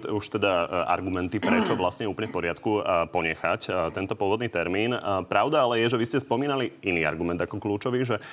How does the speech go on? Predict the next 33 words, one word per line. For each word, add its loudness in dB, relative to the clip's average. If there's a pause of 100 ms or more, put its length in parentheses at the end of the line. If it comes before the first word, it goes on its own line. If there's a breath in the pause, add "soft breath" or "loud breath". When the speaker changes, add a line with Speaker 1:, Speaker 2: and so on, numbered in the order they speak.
(140 loud breath)
Speaker 1:
ľudia 2
budú 4
môcť 0
teraz 0
vidieť, 0
akým 0
spôsobom 0
Igor -2
Matovič -2
funguje -2
v -20
parlamente. -2 (420 loud breath)
Toto 2
je 2
podľa 2
vás -2
relevantný 0
argument, -2
e, 0 (320)
nechať 0
ľuďom, 0
e, -2 (680)
aby -2
si -8 (160)
sledovali, 2
že -2
čo -2
robí -2
presne -4
pán -2
Matovič -8
v -6
parlamente? -4